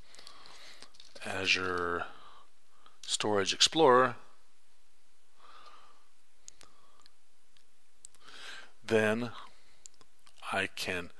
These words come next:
come down here to my subscription. And in my storage account, there is the storage that I created just before I started recording. Here's the table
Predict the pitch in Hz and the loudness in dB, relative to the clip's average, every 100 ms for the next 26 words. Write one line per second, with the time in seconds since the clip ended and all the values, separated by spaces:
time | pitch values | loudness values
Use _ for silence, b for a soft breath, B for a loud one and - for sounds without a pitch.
0 | B B B B - 120 113 104 101 95 | B B B B 2 2 4 4 2 0
1 | - 110 95 - - - - 95 95 90 | -2 0 0 6 8 8 6 0 -2 -4
2 | 90 92 90 90 87 85 - - - - | -4 -2 0 2 2 0 -2 -8 -10 -10
3 | - - b b b b - - - - | -10 -10 b b b b -2 0 0 -2
4 | 185 - 185 165 - - - - - - | 4 4 4 -4 -10 -10 -10 -10 -10 -10
5 | - - b b b b b - - 95 | -10 -10 b b b b b -8 -2 0
6 | 98 101 85 82 - 160 160 107 - - | 0 -2 0 2 4 6 6 6 2 2
7 | 104 104 101 98 117 - 104 98 95 - | 4 2 -2 2 4 4 2 4 4 4
8 | 87 - - 104 101 - 90 78 - - | 6 6 6 2 2 2 2 2 0 -4
9 | 95 90 - - - - - - - - | -2 -2 -6 -8 -10 -10 -4 0 0 0
10 | - 76 - 78 95 - 156 147 143 123 | -2 0 0 0 -2 2 6 8 6 -2
11 | B B B - 110 104 - - - 143 | B B B -4 0 0 -2 2 8 8
12 | 135 131 120 | 8 4 2